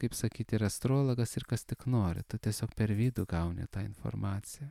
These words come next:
Taip kad yra įvairūs būdai, bet jeigu tu išmeti kūrėją, išmeti meilę, meilę kūrėjai, t-, pas tave nesivysto tie gabumai, kurie turėtų vystytis ir kurie įdėti iš prigimties.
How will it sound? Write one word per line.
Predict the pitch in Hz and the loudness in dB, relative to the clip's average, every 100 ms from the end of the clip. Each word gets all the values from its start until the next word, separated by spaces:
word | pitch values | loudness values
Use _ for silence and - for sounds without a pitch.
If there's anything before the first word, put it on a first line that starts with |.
| - - _ _ _ _ _ _ _ _ _ _ _ _ _ _ _ _ _ _ - - - | -14 -20 _ _ _ _ _ _ _ _ _ _ _ _ _ _ _ _ _ _ -20 -10 -4
Taip | 123 - | 0 4
kad | 123 | 6
yra | 131 139 | 6 6
įvairūs | 135 147 139 131 - | 8 6 6 2 4
būdai, | 139 113 95 | 4 4 2
bet | 104 - - | 0 0 -2
jeigu | 107 117 | -2 -2
tu | - | 0
išmeti | 131 - 107 98 - | 0 0 -2 -2 -4
kūrėją, | - 104 147 180 104 | -2 0 2 2 2
išmeti | 107 - 104 - 104 | 0 -2 -2 -2 2
meilę, | 113 143 180 107 92 - - - - - - - - - _ - | 6 8 8 4 0 -4 -16 -20 -20 -20 -20 -20 -20 -20 _ -2
meilę | 113 120 117 101 98 | 4 6 6 4 0
kūrėjai, | - 104 123 131 98 113 175 254 _ _ - | 0 2 4 4 2 0 -4 -8 _ _ -18
t-, | - | -4
pas | - 120 | 0 2
tave | - 127 | 4 4
nesivysto | 117 113 - 117 151 - 104 | 4 2 0 0 -2 0 -2
tie | - 107 | 0 -2
gabumai, | 104 117 127 107 95 | -2 0 0 0 0
kurie | - 107 104 95 _ _ _ _ _ _ - | -2 0 0 -2 _ _ _ _ _ _ 0
turėtų | 147 139 127 - 90 | 4 6 4 0 0
vystytis | 98 - 113 107 - | 0 -2 -8 -6 -4
ir | 113 | -6
kurie | - 107 104 | -4 -2 0
įdėti | 104 123 113 110 | 0 0 0 -4
iš | - | -8
prigimties. | - 107 101 104 - 110 - | -8 -6 -6 -6 -4 -4 -4